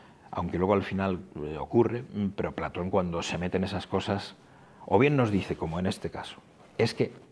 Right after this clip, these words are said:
el discurso directo sería demasiado difícil, imposible en el fondo, o bien dice, a partir de aquí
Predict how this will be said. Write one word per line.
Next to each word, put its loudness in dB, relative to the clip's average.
el 4
discurso 0
directo -2
sería 0
demasiado 2
difícil, 0
imposible 2
en 0
el -6
fondo, -10
o 4
bien 4
dice, -2
a 4
partir 4
de 4
aquí 0